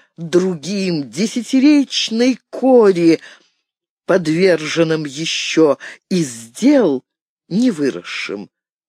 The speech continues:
Кто ты, чтоб море разменивать?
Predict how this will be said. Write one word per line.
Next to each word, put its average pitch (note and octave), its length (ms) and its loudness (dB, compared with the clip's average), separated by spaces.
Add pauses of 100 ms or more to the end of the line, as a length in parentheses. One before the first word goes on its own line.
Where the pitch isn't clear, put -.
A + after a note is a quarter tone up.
(140)
Кто - 320 -2
ты, A#3 480 -4
чтоб - 460 -4
море F#3+ 720 2 (200)
разменивать? B2+ 1160 -4